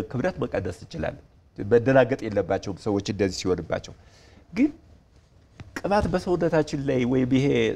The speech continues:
ስብ በሰውነታችን ላይ እንዲጠራቀም የሚያረጉ የምግብና የመጠጥ አይነቶች አሉ።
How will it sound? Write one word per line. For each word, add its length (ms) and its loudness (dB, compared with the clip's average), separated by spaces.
ስብ 340 0
በሰውነታችን 720 0
ላይ 140 2
እንዲጠራቀም 1000 0
የሚያረጉ 840 4
የምግብና 580 -2
የመጠጥ 400 0
አይነቶች 460 -4
አሉ። 160 -4